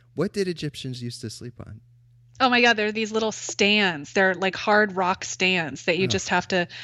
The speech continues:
Speaker 2: you, they would just stick their neck on. It was horrible.
Speaker 1: Awful. So that is what I love, because I do this game sometimes where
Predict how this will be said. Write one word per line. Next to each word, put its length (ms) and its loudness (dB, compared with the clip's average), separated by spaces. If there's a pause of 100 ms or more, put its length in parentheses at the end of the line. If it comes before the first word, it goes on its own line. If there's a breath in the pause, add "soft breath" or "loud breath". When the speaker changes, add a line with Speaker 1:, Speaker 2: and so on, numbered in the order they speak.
(180 loud breath)
Speaker 2:
you, 120 4
they 160 4
would 120 0
just 200 -2
stick 260 0
their 140 2
neck 360 -2
on. 220 -6
It 140 -4
was 120 -8
horrible. 720 -2 (120)
Speaker 1:
Awful. 440 -2 (460 soft breath)
So 400 -2 (500)
that 380 -2
is 180 -4
what 240 -4
I 100 0
love, 180 0
because 300 -4
I 140 2
do 160 -2
this 220 -4
game 320 -4
sometimes 560 -8
where 320 -8